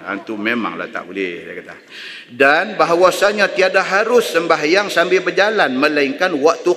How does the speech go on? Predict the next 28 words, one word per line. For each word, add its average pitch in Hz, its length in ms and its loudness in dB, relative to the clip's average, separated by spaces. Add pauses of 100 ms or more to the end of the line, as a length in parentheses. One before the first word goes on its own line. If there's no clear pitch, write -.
qiyam 220 440 0
bagi 143 200 -2
sembahyang 131 520 -2
itu 123 200 -6
dan 165 200 -4
waktu 127 400 -8
tasyahud. 139 520 -8 (880)
Ha, 95 240 -6
ada 120 80 0
satu 107 320 -4
pendapat 113 400 -4
pula 104 240 -6
kata, 156 320 -2
boleh 170 320 0
bergerak, 156 640 0
tetapi - 320 -6
masa 123 320 -6
qiyam 104 360 -6
aja. 87 120 -12 (880)
Masa 113 160 -2
lain 135 280 0
daripada 120 280 -2
qiyam, 147 440 -4
tak - 120 -8
boleh 107 160 -6
bergerak, 90 320 -16 (520)
dia 95 120 -20
kata. 92 200 -20